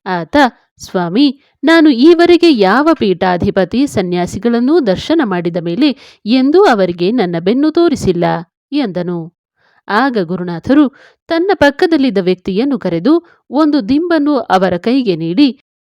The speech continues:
ಆ ಮಧ್ಯವಯಸ್ಕನನ್ನು ಕುರಿತು, "ಅಯ್ಯ, ಈ ವ್ಯಕ್ತಿಯ ಜೊತೆ ಕೆಳಗೆ ಹೋಗು. ಅಲ್ಲಿ ಒಂದು ಅರಳಿ ಮರದ ಸಮೀಪ ನೀನು ಹೋದ ಕೂಡಲೇ ಹಣ್ಣಾದ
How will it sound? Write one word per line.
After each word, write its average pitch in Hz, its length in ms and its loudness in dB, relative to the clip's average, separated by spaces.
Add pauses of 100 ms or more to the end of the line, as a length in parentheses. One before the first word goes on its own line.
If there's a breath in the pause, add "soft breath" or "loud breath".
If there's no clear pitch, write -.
ಆ 320 140 0
ಮಧ್ಯವಯಸ್ಕನನ್ನು 233 1120 0
ಕುರಿತು, 170 400 0 (300)
"ಅಯ್ಯ, 196 300 -2 (360 soft breath)
ಈ 330 120 4
ವ್ಯಕ್ತಿಯ 294 580 2
ಜೊತೆ 202 340 0
ಕೆಳಗೆ 196 360 -2
ಹೋಗು. 180 580 -2 (300)
ಅಲ್ಲಿ 220 260 -2
ಒಂದು 175 380 -2
ಅರಳಿ 202 380 -4
ಮರದ 180 340 -6
ಸಮೀಪ 185 440 -4 (420 soft breath)
ನೀನು 277 320 4
ಹೋದ 240 300 2
ಕೂಡಲೇ 302 360 2
ಹಣ್ಣಾದ 185 500 -4